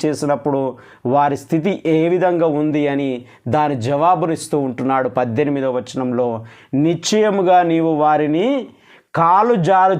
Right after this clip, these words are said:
చోటనే ఉంచి ఉన్నారు, వారు నశించినట్లు వారిని పడవేయుచున్నావు."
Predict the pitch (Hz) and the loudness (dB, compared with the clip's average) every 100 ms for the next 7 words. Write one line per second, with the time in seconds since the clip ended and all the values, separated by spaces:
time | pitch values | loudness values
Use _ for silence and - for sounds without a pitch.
0 | - 180 180 175 175 165 147 165 160 156 | 2 2 2 0 0 0 0 0 0 2
1 | 151 151 147 143 143 139 139 143 196 180 | 2 2 2 2 2 0 -4 -2 -2 -2
2 | 175 160 - 147 143 143 147 160 262 302 | -2 -2 -2 0 2 2 2 0 0 -2
3 | - - _ _ 135 127 151 156 151 139 | -4 -18 _ _ -2 0 0 0 -2 -4
4 | - 135 131 127 120 113 | -4 -2 0 0 -2 -4